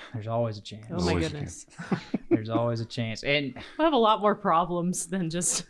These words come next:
Speaker 2: <laughs> thing
Speaker 1: Well,
Speaker 2: if that happens.
Speaker 1: what's crazy,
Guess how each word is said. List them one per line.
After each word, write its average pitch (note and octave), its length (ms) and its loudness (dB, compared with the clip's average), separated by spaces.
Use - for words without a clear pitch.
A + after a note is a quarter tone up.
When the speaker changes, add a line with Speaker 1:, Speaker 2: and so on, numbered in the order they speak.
Speaker 2:
<laughs> B3+ 540 -6
thing F3+ 240 2
Speaker 1:
Well, F3+ 100 -4
Speaker 2:
if E3+ 80 -4
that E3+ 180 2
happens. E3 580 -4
Speaker 1:
what's C3 200 2
crazy, A#2 680 2